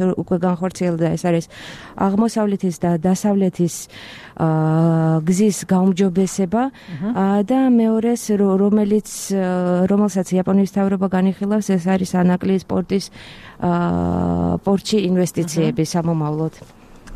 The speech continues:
Speaker 2: ანაკლიის, ა, პროექტთან იაპონიას ჰქონდა კავშირი, როგორც ვიცი, ერთ-ერთი კომპანია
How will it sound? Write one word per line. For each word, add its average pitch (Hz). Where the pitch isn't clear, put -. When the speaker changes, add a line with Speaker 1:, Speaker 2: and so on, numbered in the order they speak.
Speaker 2:
ანაკლიის, 202
ა, 165
პროექტთან 214
იაპონიას 185
ჰქონდა 170
კავშირი, 156
როგორც 160
ვიცი, -
ერთ-ერთი 165
კომპანია 180